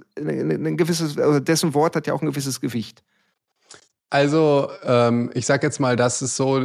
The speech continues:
Speaker 2: mit einer der schlimmsten Ängste, die ich seit, weiß ich nicht, sechs Jahren hatte oder so, nämlich, dass man exposed wird.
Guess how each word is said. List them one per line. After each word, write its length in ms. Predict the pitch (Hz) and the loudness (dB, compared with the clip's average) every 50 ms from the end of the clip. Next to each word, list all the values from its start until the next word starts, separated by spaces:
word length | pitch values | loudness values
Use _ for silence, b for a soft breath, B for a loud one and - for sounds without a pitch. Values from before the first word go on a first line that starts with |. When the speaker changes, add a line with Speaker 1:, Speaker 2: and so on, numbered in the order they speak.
| 131 - | -2 -2
Speaker 2:
mit 260 | 127 127 135 131 - - | -2 -2 -2 -2 -6 -6
einer 220 | 120 120 123 120 | -2 -2 0 0
der 140 | 117 120 113 | 0 0 -2
schlimmsten 500 | - - 139 135 160 160 - - 135 120 | 0 0 2 2 2 2 0 2 0 0
Ängste, 440 | - 110 117 135 135 - - - 127 | 2 2 2 2 4 2 4 4 4
die 120 | 120 123 131 | 6 6 4
ich 80 | 127 | 4
seit, 400 | - 127 120 113 117 107 - 110 | 4 4 6 4 4 4 2 2
weiß 200 | 104 110 110 110 | 4 4 6 6
ich 40 | 107 | 6
nicht, 140 | 110 107 - | 4 4 4
sechs 220 | - 113 - - - | 2 0 0 2 2
Jahren 240 | 110 107 104 98 92 | 2 4 4 4 2
hatte 240 | 110 - - 143 | 2 4 4 4
oder 180 | 127 117 120 110 | 6 6 6 4
so, 120 | 101 117 | 4 4
nämlich, 240 | 113 117 117 120 110 | 4 4 4 4 4
dass 180 | - 113 104 - | 2 0 2 4
man 100 | 113 110 | 2 2
exposed 600 | 117 113 - - - - 117 117 104 - - - 107 | 2 0 -2 -4 0 2 2 2 2 0 -2 0 2
wird. 380 | 101 98 98 - - - - | 2 2 2 0 -2 -10 -10